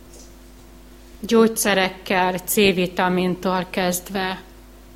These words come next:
A megfelelő mennyiségű ivóvizet is magunkkal visszük, vagy a megfelelő mennyiségű tejánkat.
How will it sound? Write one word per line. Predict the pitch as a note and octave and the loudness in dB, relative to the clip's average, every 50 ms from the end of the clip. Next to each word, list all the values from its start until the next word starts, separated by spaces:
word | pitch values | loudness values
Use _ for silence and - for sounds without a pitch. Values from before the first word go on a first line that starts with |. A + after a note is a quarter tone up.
| - - - - - - - - - - - - - - - - - - - - - - - - - - - - - - - - | -20 -20 -20 -20 -20 -20 -20 -20 -20 -20 -20 -20 -20 -20 -20 -20 -20 -20 -20 -20 -20 -20 -20 -20 -20 -20 -20 -20 -20 -20 -2 2
A | A#3 A#3 | 6 6
megfelelő | B3+ C#4 C4 C4+ - C4 B3 A#3+ A#3 A3+ A3+ A3+ | 8 6 6 6 6 6 8 8 8 8 8 8
mennyiségű | A#3 B3 C4 C4 B3+ A#3 A#3 - - A#3+ G#3+ G#3+ G#3+ A#3 | 8 8 8 8 8 8 6 4 4 4 4 4 4 4
ivóvizet | A#3+ B3 G#3 G#3+ A3 G#3 G#3 G#3+ A3 G#3 F#3 G#3+ G3+ - | 4 4 6 6 4 4 4 4 2 2 2 0 0 0
is | - A3 G3+ - | 0 0 2 4
magunkkal | - A#3+ A#3+ A#3 G#3+ G#3+ G#3 G#3 G3+ - G#3 G3+ | 4 4 4 4 4 2 2 2 2 2 2 2
visszük, | F#3+ F#3 A3 G#3 G3+ - - G#3+ G3+ - - | 2 2 2 2 0 0 -2 -4 -4 -4 -2
vagy | G#3 G3+ G3 G3+ | -2 0 0 0
a | G3 | 0
megfelelő | G#3 A3 A3 A3 - - G3+ G3 G3 F#3 F#3 F#3 F#3+ | 0 0 0 -2 -4 -4 -2 -2 0 -2 -2 -2 -2
mennyiségű | F#3+ G3 G3 G3 F#3+ F#3 - - - G3 F#3 F#3 - F#3 F3 - | -2 -2 -2 -2 -2 -2 -2 -2 -2 -4 -6 -8 -8 -10 -8 -6
tejánkat. | - G#3 G3+ G#3 F#3 F3+ F#3 F#3 F3+ F#3 - F#3+ F#3+ F3+ | -4 -4 -2 -2 -2 -4 -4 -8 -10 -10 -8 -8 -8 -10